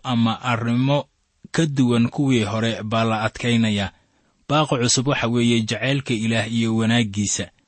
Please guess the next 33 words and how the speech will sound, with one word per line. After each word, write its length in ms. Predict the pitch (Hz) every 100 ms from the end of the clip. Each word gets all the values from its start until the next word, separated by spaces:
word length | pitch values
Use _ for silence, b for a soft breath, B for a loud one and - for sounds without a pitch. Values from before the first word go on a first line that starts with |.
| _ _
Haddaan 440 | - 120 117 123 127
meeriska 480 | 156 165 139 - -
cutubka 440 | 170 - 131 135
kow 280 | - 131 131
iyo 180 | 131 123
tobanaad 500 | - 123 120 120 123
idiin 300 | 127 147 165
bilowno, 520 | 151 127 110 110 110
ayaannu, 380 | 113 123 127 127
dhegaystayaal, 680 | 123 135 135 123 - 127 123
la 100 | 143
soo 220 | 139 139
baxaynaa 480 | 127 139 131 107 110
baalka 600 | 104 123 127 127 127 113 - _
kun 260 | - 151 143
boqol 320 | 123 123 139 135
shan 260 | - 151 131
iyo 200 | 123 117
soddon 520 | - 147 127 110 107 - _ -
kitaabkii 540 | 117 - 135 - 127
Hosheeca, 640 | 113 113 - 131 107 98 - _ _ _ _ _
cutubka 420 | 131 151 139 - 120
kow 260 | - 117
iyo 180 | 113 113
tobanaad, 500 | - 110 113 120 127 - -
aayaddiisa 640 | 131 127 131 113 110 113
koowaad, 380 | - 107 107 110
waxaana 340 | 123 123 123 113
qorriinku 480 | 117 117 139 135 120
uu 120 | 117
leeyahay 380 | 123 127 110 110
sida 280 | - 110 104
tan: 300 | - 107